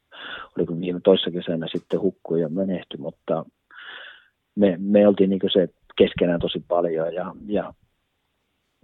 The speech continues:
kyllähän siellä niinkö, niin, Rei vielä oli tumma kaveri, niin kyllä siellä niinkö sattui ja tapahtui, kun me lähdettiin pelireissulle tonne vähän lähemmäs Siperiaa ja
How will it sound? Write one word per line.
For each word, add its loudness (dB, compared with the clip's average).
kyllähän 4
siellä 6
niinkö, 0
niin, 4
Rei 6
vielä 6
oli 4
tumma 2
kaveri, 2
niin -4
kyllä -2
siellä 2
niinkö -2
sattui 0
ja 2
tapahtui, -4
kun -14
me -6
lähdettiin -6
pelireissulle -4
tonne -12
vähän -8
lähemmäs -10
Siperiaa -8
ja -16